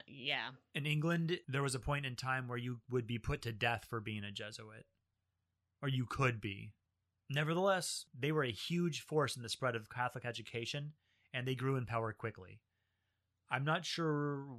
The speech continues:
Speaker 2: when they disregarded the only sixty members thing, but it didn't take long.
Speaker 1: I'm sure it just took maybe another pope to just amend it.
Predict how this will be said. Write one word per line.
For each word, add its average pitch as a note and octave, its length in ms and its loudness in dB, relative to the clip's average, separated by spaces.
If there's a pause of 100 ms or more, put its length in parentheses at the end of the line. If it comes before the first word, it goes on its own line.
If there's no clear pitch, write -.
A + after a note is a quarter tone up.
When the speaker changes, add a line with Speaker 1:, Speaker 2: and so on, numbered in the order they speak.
(160)
Speaker 2:
when C#3 520 2 (140)
they B2+ 240 0
disregarded B2+ 720 2
the A#2 320 4
only C3 360 0
sixty B2 420 -2
members B2+ 420 -2
thing, E3 400 -4 (520)
but A#2+ 160 0
it A2+ 80 -8
didn't B2 300 -2
take G#2+ 220 -6
long. F#2 340 -8 (400)
Speaker 1:
I'm G#3+ 120 2
sure A3+ 240 4
it F#3+ 100 0
just D#3+ 180 -8
took F3 200 0
maybe D#3+ 540 0
another D3 320 0
pope C#3+ 360 -6
to D#3 100 -6
just C#3+ 260 -6 (880)
amend C#3+ 500 -6
it. C#3+ 280 -4